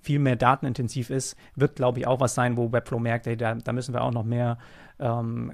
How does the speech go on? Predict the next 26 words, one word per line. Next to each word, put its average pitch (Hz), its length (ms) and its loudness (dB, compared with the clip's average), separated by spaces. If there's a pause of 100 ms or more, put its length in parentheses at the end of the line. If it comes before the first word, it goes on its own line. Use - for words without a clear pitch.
quasi 120 240 -2
nach 117 140 0
außen 123 200 0
da 117 120 -2 (160)
zeigen, 123 300 2
dass 117 120 -2
das - 160 -8
einfach 123 200 0
möglich 127 360 0
ist" 127 160 -2
und 120 120 -2
so, 123 200 0 (400)
damit 117 320 0
es 120 180 -2
halt 120 360 0 (120)
so - 180 2
langsam 123 600 4
einfach 123 320 0
sich - 300 -4
sehr, 120 200 4
sehr 120 160 2
stark 123 300 2
etabliert, 127 400 0
weil 120 100 2
es 113 120 -4
hat - 160 0